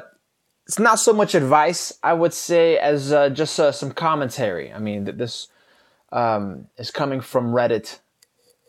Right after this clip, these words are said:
Career advice, r slash career advice, career guidance. My apologies, I misspoke.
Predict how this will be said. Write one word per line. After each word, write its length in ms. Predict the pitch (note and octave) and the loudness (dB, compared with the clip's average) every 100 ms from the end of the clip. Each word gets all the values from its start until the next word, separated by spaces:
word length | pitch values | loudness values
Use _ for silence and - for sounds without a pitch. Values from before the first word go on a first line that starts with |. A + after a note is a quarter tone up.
| - | -6
Career 440 | - C3 D#3 D3+ | -2 2 4 4
advice, 500 | C3 A#2+ A#2 A2+ - | 2 4 2 2 -2
r 300 | - D3 E3+ | 2 6 6
slash 680 | F3 - - C#3+ C#3+ D3 - | 4 -2 2 4 6 4 -2
career 540 | - D3+ A#2+ C3+ C#3+ C3 | -4 -2 0 2 2 2
advice, 840 | A#2 G#2+ G#2 A#2+ G#2 G#2 - - - | -2 -2 0 2 2 -4 -12 -14 -8
career 320 | C3+ C#3+ C#3 | 0 2 4
guidance. 680 | C#3 D3 E3 B2 F#2+ - - | 2 2 2 0 -6 -14 -12
My 180 | - A2 | -4 -4
apologies, 560 | G#2 B2 G#2 G#2 G#2 G2 | -2 0 0 0 -4 -4
I 60 | |
misspoke. 640 | G#2 G#2 - - G2 F#2 | -4 -2 -2 0 -2 -2